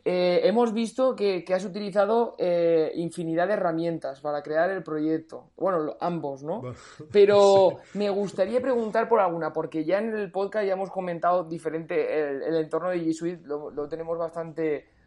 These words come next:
Speaker 1: controlado,
Speaker 2: Sí.
Speaker 1: ya nuestros oyentes, pues, ya
Speaker 2: Sí.
Speaker 1: saben por dónde ir, pero sí que hay
Speaker 2: Sí.
Speaker 1: alguna que me llama, me ha llamado la, la atención. La primera
Speaker 2: Tú
Speaker 1: es
Speaker 2: dirás.
Speaker 1: el Polytour. Polytour,
Speaker 2: Ah.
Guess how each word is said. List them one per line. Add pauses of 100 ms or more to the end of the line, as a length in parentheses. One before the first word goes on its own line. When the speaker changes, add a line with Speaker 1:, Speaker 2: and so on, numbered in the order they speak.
(140)
Speaker 1:
controlado,
Speaker 2:
Sí.
Speaker 1:
ya
nuestros
oyentes,
pues,
ya
Speaker 2:
Sí.
Speaker 1:
saben (220)
por
dónde
ir, (220)
pero
sí
que
hay
Speaker 2:
Sí.
Speaker 1:
alguna
que
me
llama, (280)
me
ha
llamado
la,
la
atención. (400)
La
primera
Speaker 2:
Tú
Speaker 1:
es
Speaker 2:
dirás.
Speaker 1:
el
Polytour. (800)
Polytour,
Speaker 2:
Ah.